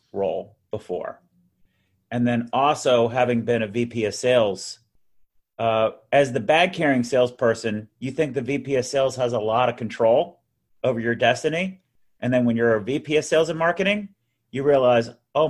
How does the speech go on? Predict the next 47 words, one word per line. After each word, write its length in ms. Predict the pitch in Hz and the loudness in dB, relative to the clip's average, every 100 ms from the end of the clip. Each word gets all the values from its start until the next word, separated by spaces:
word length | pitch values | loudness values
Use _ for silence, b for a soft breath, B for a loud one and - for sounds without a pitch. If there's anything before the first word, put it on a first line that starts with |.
| 117 | -2
my 80 | 98 | -6
gosh, 560 | 90 123 123 101 - | -4 0 2 0 -2
the 180 | - 104 92 | -8 -10 -6
board 280 | 123 139 117 | 0 2 2
here 260 | 113 101 95 | -2 -2 -2
really 520 | 92 104 131 131 117 | -4 -4 0 0 2
has 200 | 120 113 | 2 0
a 60 | 104 113 | -2 0
lot 160 | 117 107 | 0 -2
of 60 | |
say 380 | - 139 - - - - | 2 2 2 -2 -14 -2
<laughs> 380 | 185 - - - | 0 0 -8 0
or 100 | 139 | 2
has 220 | 147 143 | 4 2
a 60 | 131 | 2
lot 280 | 123 131 127 | 2 4 4
of, 220 | 117 110 | 4 2
um, 480 | 113 110 110 107 - _ _ _ - | 2 2 0 0 -6 _ _ _ -6
we'll 140 | 143 - | -6 0
call 160 | 156 131 | 2 2
it 80 | - | 0
input." 400 | 139 - 90 - _ _ _ _ _ _ _ | -2 -2 -6 -8 _ _ _ _ _ _ _
Uh, 300 | 113 110 107 | 0 2 0
the 140 | 110 - | -2 -4
C 20 | 160 - | -4 -2
E 160 | 143 139 | 2 4
O 180 | 135 | 4
has 200 | 131 120 | 4 0
a 100 | 113 113 | 0 2
lot 120 | 117 | 2
of 60 | - | 0
input. 480 | 117 104 107 - - | -4 -4 -6 -6 -8
So 80 | |
there's 220 | 120 123 120 | -6 -4 -4
a 120 | 120 135 | 0 2
lot 160 | 143 | 4
of 320 | 131 120 104 _ | 6 4 0 _
expectations 1080 | 139 143 - 120 - 170 180 - 117 117 - | 0 0 -4 -4 -2 0 0 0 -6 -6 -2
that 440 | 117 117 113 - _ _ _ _ _ | 2 2 2 -4 _ _ _ _ _
as 220 | 127 120 | 0 2
a 440 | 123 117 113 110 - | 2 0 -2 -6 -8
newly 340 | 127 156 143 135 | -2 0 0 -2
crafted 520 | 139 131 131 127 107 | 0 0 0 -4 -8
V 180 | 123 120 | -8 -6
P 200 | 127 117 | -4 -4
of 80 | |
sales, 420 | - 135 127 107 | 0 2 2 0